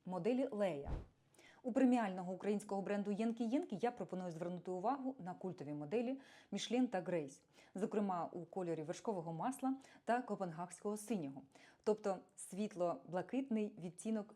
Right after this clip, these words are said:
синього кольору. А от більш базовий відтінок шоколадного кольору представлений у моделі Soft Hug від Moco. І, е, якщо хочеться ніжності, ви точно не встоїте перед фісташковим відтінком у моделі Стріпі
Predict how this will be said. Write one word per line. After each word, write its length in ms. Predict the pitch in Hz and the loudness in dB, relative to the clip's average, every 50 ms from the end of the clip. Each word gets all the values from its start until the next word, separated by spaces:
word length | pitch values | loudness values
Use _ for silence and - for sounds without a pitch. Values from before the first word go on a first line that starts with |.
| - - | -6 -2
синього 280 | 214 202 190 185 196 196 | -2 -2 0 0 -2 -2
кольору. 440 | - - 185 147 135 160 - - - - - - - - - - - - - - | 0 0 0 0 0 -4 -8 -12 -10 -6 -4 -4 -4 -4 -8 -12 -16 -16 -4 4
А 100 | - 233 | 6 6
от 120 | 240 208 | 6 6
більш 220 | 202 214 247 208 202 | 6 4 2 2 2
базовий 420 | 180 220 220 196 165 170 170 185 | 4 6 6 6 4 2 0 -2
відтінок 340 | 175 180 - 196 185 180 - | -2 -2 -2 -4 -6 -6 -6
шоколадного 540 | - - - 202 254 302 311 285 262 247 247 | -6 -4 -2 0 0 2 4 4 4 4 4
кольору 380 | 247 - 247 233 226 208 196 | 4 4 4 6 4 4 2
представлений 680 | 185 - 196 - - - 226 214 202 196 190 190 190 - | 0 -2 -6 -6 -2 2 2 2 2 2 0 -2 -2 -2
у 120 | - 196 | -2 -2
моделі 440 | 190 185 175 180 180 175 170 165 160 - - - - - - - - - | -2 -2 0 0 0 2 2 0 0 -4 -8 -18 -20 -18 -18 -18 -16 -4
Soft 320 | - - 220 - - - | 2 2 2 2 2 2
Hug 220 | - 196 185 165 151 | 2 4 4 4 2
від 120 | 196 175 | 0 0
Moco. 440 | 180 190 180 156 135 - - 185 226 277 - - - - - - - - - - - _ - | 0 0 0 0 0 0 0 2 2 0 0 -4 -10 -18 -18 -16 -16 -14 -16 -16 -10 _ 0
І, 360 | 220 240 254 277 285 302 302 285 - - | 4 6 6 6 6 6 6 6 4 4
е, 140 | 208 214 208 | 4 4 4
якщо 300 | 208 196 208 - - 240 | 4 4 2 2 0 0
хочеться 320 | 240 247 214 208 - - 214 | 2 2 0 0 2 4 4
ніжності, 600 | 214 226 262 277 269 269 254 254 - - 262 262 247 247 247 - | 6 6 6 8 8 8 8 8 6 4 4 6 6 6 4 2
ви 200 | 202 202 185 226 | 0 2 2 2
точно 320 | 226 226 240 262 254 - 220 | 4 4 2 2 2 4 4
не 100 | 208 196 | 4 2
встоїте 440 | 208 - - 226 247 247 247 214 180 | 0 -2 2 2 4 4 4 2 0
перед 580 | 175 202 208 214 208 214 208 214 202 190 202 | 2 2 2 2 2 2 2 0 0 0 0
фісташковим 580 | - 202 - - 220 196 - - 202 180 180 160 | -4 -4 -2 0 0 0 0 -2 -4 -4 -4 -4
відтінком 560 | 156 170 - - 254 269 269 262 226 214 - - | -6 -6 -4 0 0 2 2 2 2 0 0 2
у 60 | 214 | 2
моделі 340 | 208 208 196 202 190 185 185 | 2 4 4 2 2 2 0
Стріпі 440 | 185 - - 262 262 - 247 240 | -2 -2 0 0 0 2 0 -2